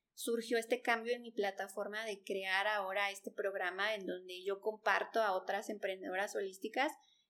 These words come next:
en mi camino en redes sociales, ¿no? Resultó de un proceso muy incómodo en el que yo estaba en una comunidad de decir, yo trabajo tres horas al día,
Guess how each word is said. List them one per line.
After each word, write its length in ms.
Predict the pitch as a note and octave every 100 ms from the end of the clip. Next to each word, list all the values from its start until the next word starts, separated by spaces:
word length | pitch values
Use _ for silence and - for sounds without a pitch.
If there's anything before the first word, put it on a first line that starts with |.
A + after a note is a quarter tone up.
| _
en 180 | - A3
mi 120 | A3
camino 340 | A3 G3+ G3+ G#3+
en 80 |
redes 240 | A3+ G3+ G3+
sociales, 480 | F#3 - - - G3
¿no? 220 | G3+ - _ _ _ _ -
Resultó 520 | A3+ B3 A#3+ A3+ B3
de 100 | C#4
un 80 | C#4+
proceso 400 | C#4+ C#4 B3+ C#4+
muy 200 | B3+ B3
incómodo 340 | B3+ F4 A3+
en 120 | C4+ B3
el 140 | G#3
que 300 | - F#3+ F3+ - _ _ -
yo 180 | A3
estaba 380 | B3 B3+ C#4 D4
en 120 | D4+
una 280 | C#4+ C#4+ D#4
comunidad 680 | D#4 C4+ A#3+ G#3+ G#3 G#3 B3+ - -
de 100 | A3+
decir, 300 | G#3+ A3 G#3+
yo 120 | A3
trabajo 540 | A3 A3 G#3+ G#3+ A3 A3
tres 280 | D#4 G3+ G3+
horas 280 | G3 G3+ -
al 160 | A3
día, 360 | B3+ D4 C4+